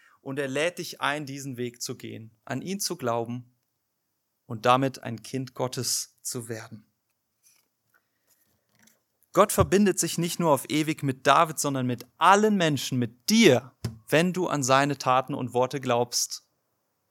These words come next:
an Jesus, den Erlöser. Er adoptiert dich in seine Familie, in sein ewiges Haus. Und er setzt uns als Erben ein, er lässt uns teilhaben an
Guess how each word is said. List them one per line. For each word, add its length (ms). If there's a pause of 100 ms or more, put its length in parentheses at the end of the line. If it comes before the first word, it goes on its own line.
(640)
an 160
Jesus, 640 (180)
den 140
Erlöser. 640 (680)
Er 220
adoptiert 640
dich 340 (3000)
in 160
seine 300
Familie, 540
in 160
sein 260
ewiges 480
Haus. 580 (1040)
Und 140
er 100
setzt 320
uns 160
als 200
Erben 340
ein, 300
er 100
lässt 380
uns 220
teilhaben 600
an 240